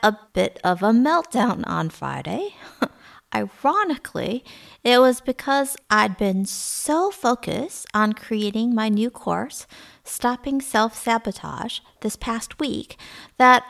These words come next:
I neglected to follow my own advice. Those self-care habits that I'm always talking about, and specifically the one about rest.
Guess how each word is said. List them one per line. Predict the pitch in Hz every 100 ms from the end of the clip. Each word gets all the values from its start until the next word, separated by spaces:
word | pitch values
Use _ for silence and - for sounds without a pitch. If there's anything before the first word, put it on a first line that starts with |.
| -
I | 226 262 311
neglected | 339 - 220 226 240 -
to | 226
follow | - 185 175 190
my | 190 180 185 -
own | 160 165
advice. | 165 160 - - - - _ _ - - - _
Those | - 220 220
self-care | 220 - 233 262 - 277 277
habits | 269 254 262 311 -
that | - 208
I'm | 202 196
always | 175 185 202 -
talking | 175 - -
about, | - - - - _ _ _ _ -
and | 202 202 -
specifically | - - _ _ 202 202 - - 415 - 262 233 - 139 147 - _ -
the | 202
one | 190 185 190 -
about | 190 185 139 123 143 _
rest. | 180 175 - - - - -